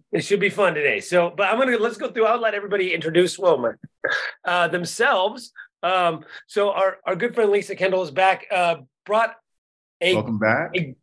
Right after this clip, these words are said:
Speaker 1: group of guests. L-, last time we talked about the Amish and, um, some cult stuff and, uh, the Amish with their, the treatment of animals. And we had, had a few questions and we were talking about a few things. And she said, "I've got the show." So,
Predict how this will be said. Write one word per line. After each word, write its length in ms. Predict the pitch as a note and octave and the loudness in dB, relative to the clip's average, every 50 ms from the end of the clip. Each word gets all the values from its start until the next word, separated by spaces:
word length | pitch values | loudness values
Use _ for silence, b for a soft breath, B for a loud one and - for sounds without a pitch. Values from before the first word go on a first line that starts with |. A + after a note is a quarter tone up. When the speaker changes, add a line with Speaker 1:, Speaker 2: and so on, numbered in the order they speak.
| _ | _
Speaker 1:
group 220 | - D#4+ F#4+ G4 - | 0 4 4 4 4
of 160 | E4+ G#3+ F3 | 2 -4 0
guests. 240 | G3 F#3+ E3+ - - | 2 2 2 2 0
L-, 100 | B3+ - G#3 | -4 -6 -2
last 320 | G#3 A#3+ D4 D#4+ D#4 - | 0 2 2 0 -2 -4
time 340 | - G#3+ F#3+ F3+ F3+ F#3 F3 | -4 -2 0 0 0 0 -2
we 80 | F3+ | -2
talked 260 | E3+ F3+ F#3 F#3 F3 F3 | -2 0 0 0 0 0
about 260 | F3+ F3 E3 D#3+ - | -2 -2 -2 -2 -4
the 100 | C#3 - - | -6 -6 -4
Amish 560 | E3+ F3 F3+ F#3+ F#3+ F#3 F3 - - - - B B B B B B B B B | -2 0 0 2 2 2 0 -2 -4 -8 -10 B B B B B B B B B
and, 500 | - E3+ E3 E3 D#3+ D#3+ E3 E3 D#3+ D3+ E3+ | -6 -2 0 0 2 2 2 0 0 -2 -2
um, 580 | E3 E3 D#3+ D#3+ D#3 D#3 D3 D3 C#3+ D3 C3+ | -2 0 0 2 2 2 0 0 -2 -6 -10
some 240 | A#2 - - C3 C3 | -8 -4 -4 -4 -4
cult 300 | - - F3+ G3 F#3+ F#3+ | 0 4 4 4 4 4
stuff 440 | - - - F#3 F3+ E3+ E3+ - - _ - | -2 -4 0 0 0 0 -2 -6 -12 _ -4
and, 440 | D3+ D3 D3 D3+ D3 D3+ D3 D#3 D#3 - | -2 0 0 0 -2 -4 -8 -10 -8 -4
uh, 440 | D#3 D#3 D#3 D#3 C#3 C#3 C#3 C3 A#2+ B B B B B B - | -2 0 2 2 2 2 2 0 -2 B B B B B B -10
the 60 | C#3+ | -2
Amish 420 | D3 D#3 E3 F3 F3 E3 D#3 - C#3+ | 2 4 4 4 4 0 -2 -4 -6
with 160 | D#3 - - | -6 -2 0
their, 220 | C#3+ C#3 C#3+ C3+ | 2 2 2 0
the 200 | B2 C3 B2 A#2+ | -2 -4 -6 -6
treatment 380 | A#2+ - - F#3 F#3+ D#3+ C#3+ C3+ | -6 -4 -2 -2 0 0 -2 -2
of 80 | A#2+ | 2
animals. 440 | D3 D#3+ F#3 F3+ F3 E3+ D#3+ D3 C3 - - | 2 4 4 4 2 2 0 0 -2 -4 -2
And 280 | C#3+ D#3 D3+ D3+ C#3+ C3+ | 0 0 0 0 0 -2
we 140 | D#3 D3 C3+ | 0 0 0
had, 160 | D3 D3+ - - | 0 0 -2 -2
had 180 | - F3+ F3+ | 0 0 0
a 40 | D#3+ | 0
few 160 | - F3+ F3 | -2 -6 -6
questions 460 | E3 - G3 A#3+ G#3+ - F#3+ F3+ D3 | -2 2 2 2 2 0 -2 -4 -2
and 80 | E3+ D#3 | -2 -2
we 80 | D3+ C#3+ | -2 -2
were 60 | C#3 | -2
talking 300 | - D#3+ D#3 D3 D#3+ D#3+ | 0 0 0 0 -2 -2
about 300 | D#3 D3 C3+ C3+ - - B B B B B B B B _ _ _ _ _ - | 0 0 0 0 -2 -6 B B B B B B B B _ _ _ _ _ 0
a 60 | - | 0
few 160 | - - G3 - | 0 0 2 4
things. 260 | E3 E3 D#3+ D3 B2+ | 6 6 6 4 2
And 100 | C#3+ C3 | -2 -4
she 100 | B2 C#3 | -4 0
said, 280 | - F#3 E3 D3 - - - | 4 4 4 4 2 -2 -4
"I've 220 | C#3 F#3 G#3+ G#3 | -2 -2 0 0
got 180 | F3 G#3 G3 G3 | 0 0 0 -2
the 80 | F#3 E3+ | -4 -10
show." 400 | - - F#3+ F#3 F3+ F3 F#3 E3+ | -6 -2 0 0 2 0 -2 -4
So, 400 | - F3+ E3+ D#3+ D3+ D#3+ - | -4 -4 -4 -2 -4 -4 -8